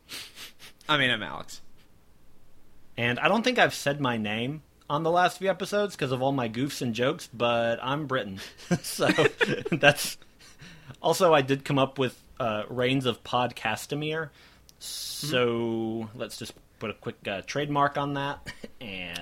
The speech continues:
Speaker 3: Yeah. I'm sure it
Speaker 2: watch
Speaker 3: hasn't been done before.
Speaker 2: watch those pennies roll in. <laughs>
Speaker 3: I guess, I guess twenty thirteen would have been, like, pre-podcast. Like, podcast would have existed, but it really w-, the,
Speaker 2: Yeah,
Speaker 3: the
Speaker 2: it wouldn't have been
Speaker 3: cultures,
Speaker 2: any
Speaker 3: I don't
Speaker 2: big
Speaker 3: think,
Speaker 2: deal.
Speaker 3: would have,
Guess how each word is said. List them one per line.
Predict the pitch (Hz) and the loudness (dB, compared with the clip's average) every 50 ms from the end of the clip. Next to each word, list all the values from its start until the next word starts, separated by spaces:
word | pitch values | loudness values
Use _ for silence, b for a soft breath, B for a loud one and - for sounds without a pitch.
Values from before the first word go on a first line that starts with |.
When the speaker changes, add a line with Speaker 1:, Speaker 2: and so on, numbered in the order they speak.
| 160 | -6
Speaker 3:
Yeah. | 160 170 131 82 78 - - - - | -6 -6 -6 -6 -12 -16 -20 -6 6
I'm | - 170 - 175 | 6 6 8 8
sure | - - 240 208 | 6 6 6 6
it | |
Speaker 2:
watch | 185 165 | 8 6
Speaker 3:
hasn't | 170 151 147 143 | 6 4 4 0
been | 131 123 | -2 -2
done | 117 113 110 110 | -2 -4 -6 -10
before. | - 117 - - 101 98 104 - - - - 110 110 113 | -14 -16 -14 -14 -14 -14 -14 -18 -18 -14 -12 -10 -10 -4
Speaker 2:
watch | 113 120 131 143 - - | -2 0 0 0 -2 0
those | - 127 117 107 98 - | 2 2 2 2 0 -4
pennies | - - - 143 143 147 143 139 127 | -6 -4 -2 0 2 2 0 0 -2
roll | 110 110 117 131 143 147 127 | -2 -2 0 0 0 -2 -2
in. | 110 104 95 92 92 101 92 - - - - - - - b b b b b - - | -4 -4 -6 -6 -8 -8 -8 -10 -16 -20 -20 -20 -20 -20 b b b b b 2 4
<laughs> | 202 - - - - - - - - - - - - - - - - - - - 277 - - - - - B B B B B B B B B B B B B | 4 4 4 -2 -6 -8 -8 -8 -6 -2 -2 -2 -2 -2 -4 -4 -4 -4 -6 -10 -10 -10 -10 -12 -12 -12 B B B B B B B B B B B B B
Speaker 3:
I | - 208 | 4 6
guess, | - 453 - - - - | 8 6 6 4 4 4
I | 220 | 6
guess | 254 277 - | 6 4 2
twenty | - - 233 226 214 | 0 0 0 0 2
thirteen | - - 190 151 - - 160 147 139 | 2 2 0 0 2 0 0 0 2
would | 127 131 | 0 -2
have | 127 123 | -2 -2
been, | 123 123 123 120 | -2 -2 -2 -4
like, | 117 113 113 113 - - | -6 -6 -6 -8 -10 -10
pre-podcast. | - - 151 151 156 156 139 - 170 170 180 - - 233 214 - 117 - - - - b b b b b b b b | -4 -2 -2 -2 -2 -4 0 4 4 4 4 4 0 -2 -2 -2 -4 -8 -14 -16 -20 b b b b b b b b
Like, | - 165 160 | -4 0 4
podcast | - 220 226 220 208 185 - - | 6 6 6 6 4 4 4 2
would | 151 147 | 0 -2
have | 139 127 | -2 -2
existed, | 123 123 131 151 156 143 - - 110 107 117 117 | -2 -4 -4 -4 -4 -4 -4 -6 -8 -8 -8 -8
but | 127 127 | -6 -6
it | - | -4
really | 135 131 127 | -4 -4 -4
w-, | 123 120 123 - | -4 -4 -6 -8
the, | - 139 143 131 | -6 -4 -4 -2
Speaker 2:
Yeah, | 135 143 139 135 131 131 127 | 0 2 2 4 4 6 4
Speaker 3:
the | 127 | 4
Speaker 2:
it | 127 | 4
wouldn't | 127 131 123 113 | 4 2 2 2
have | 107 | 0
been | - 147 135 | 0 0 0
Speaker 3:
cultures, | 135 127 - | -2 -4 -4
Speaker 2:
any | - 135 | -2 -2
Speaker 3:
I | |
don't | 139 135 | -2 -2
Speaker 2:
big | 127 - | -2 -4
Speaker 3:
think, | 120 120 | -6 -6
Speaker 2:
deal. | - | -8
Speaker 3:
would | 123 117 | -8 -8
have, | 113 | -10